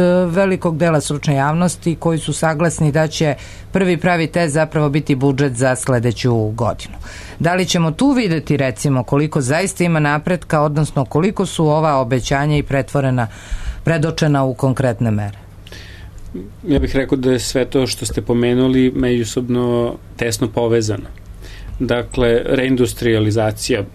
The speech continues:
Speaker 2: da, zbog čega? Zbog toga što Srbija nije zemlja koja je iznadprosečno bogata prirodnim resursima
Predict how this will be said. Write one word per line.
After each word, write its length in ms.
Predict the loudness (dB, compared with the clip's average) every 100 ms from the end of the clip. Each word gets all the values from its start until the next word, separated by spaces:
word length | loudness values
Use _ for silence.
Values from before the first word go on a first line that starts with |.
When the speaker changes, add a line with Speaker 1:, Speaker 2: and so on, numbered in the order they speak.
| -14 -4
Speaker 2:
da, 380 | 0 0 -2 -6 -10
zbog 300 | -6 -2 -2
čega? 400 | 0 0 0 0 -2 -6
Zbog 220 | -8 -2
toga 200 | 0 0
što 160 | -2 -4
Srbija 440 | -2 0 2 2
nije 220 | 4 2
zemlja 280 | 2 2 0
koja 280 | 0 0 2
je 260 | 4 2 0 -12 -16 -4
iznadprosečno 760 | 0 2 0 0 0 0 -2 0
bogata 440 | 2 2 0 0
prirodnim 520 | -2 2 2 2 0 0
resursima 600 | -2 -4 -6 -2 0